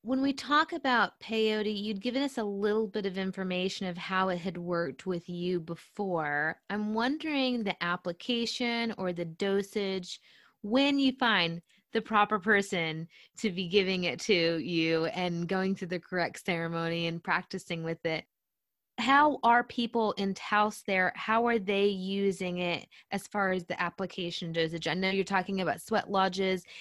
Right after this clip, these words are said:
and you can cut it and put it on you topically, but what are some of the other things when we hear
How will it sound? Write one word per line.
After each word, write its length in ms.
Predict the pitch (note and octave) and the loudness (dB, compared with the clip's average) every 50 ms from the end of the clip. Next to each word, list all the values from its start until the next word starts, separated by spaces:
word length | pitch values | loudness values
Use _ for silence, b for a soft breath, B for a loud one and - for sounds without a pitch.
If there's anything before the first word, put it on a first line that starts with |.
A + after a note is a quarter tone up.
| B B - | B B -4
and 120 | G#3 G3+ | -2 -2
you 80 | G3 F#3+ | -2 -2
can 160 | - F#3 F3 | -4 -6 -8
cut 240 | - - G#3+ G3+ G3 | -6 -2 0 0 0
it 100 | - - | 0 -4
and 120 | F#3+ F3+ | -4 -6
put 140 | - A3 F#3 | -4 -4 -4
it 60 | B2+ | -2
on 120 | - F3+ | -2 -4
you 100 | F3+ F3+ | -4 -4
topically, 760 | F3 - - F#3+ F#3 F#3 - F#3+ - - F3+ E3+ E3 E3+ F3 B B B B B - | -4 -2 0 0 0 0 -2 -8 -4 0 0 0 0 0 -4 B B B B B 0
but 120 | A#3+ A3 | 0 0
what 220 | G3 G3+ B3 B3+ C4+ | 2 4 4 4 4
are 120 | C#4+ C#4+ | 4 2
some 240 | C#4 - C#4+ B3 A#3+ | 0 0 -2 -2 -2
of 80 | G#3 | 0
the 160 | G3+ A3 - - | -2 -2 0 0
other 220 | G#3 G3 G3 G3 | 0 0 0 -2
things 360 | F#3+ - G3+ F3+ F3 E3+ - - | -2 0 -2 -2 -2 -2 -4 -4
when 200 | F#3 F#3 F#3 F#3 | -4 -4 -2 -2
we 80 | F#3+ | -2
hear 320 | F#3+ - G#3+ G3 F#3 F3+ | -2 0 0 0 0 -2